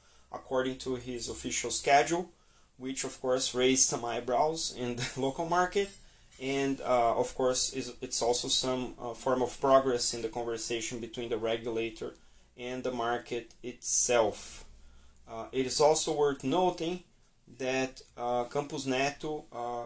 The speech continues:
is working with the team, uh, with the possibility of not only regulating cryptocurrencies,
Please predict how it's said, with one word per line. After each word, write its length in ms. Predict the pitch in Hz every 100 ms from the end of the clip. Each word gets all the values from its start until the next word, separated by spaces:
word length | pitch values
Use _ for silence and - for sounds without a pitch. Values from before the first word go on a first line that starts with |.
| -
is 320 | 127 123 -
working 560 | 123 123 131 135 143 135
with 140 | 131
the 80 | 123
team, 500 | - - 135 139 143 _ _ _ _ _ 120
uh, 360 | 117 117 113 113
with 140 | 123
the 80 | 117
possibility 800 | - 131 127 - 120 123 127 131
of 220 | 123 117
not 180 | 131 131
only 240 | 131 131 127
regulating 680 | 123 123 123 123 123 120
cryptocurrencies, 1080 | 117 120 - 113 - 185 170 165 131 127 -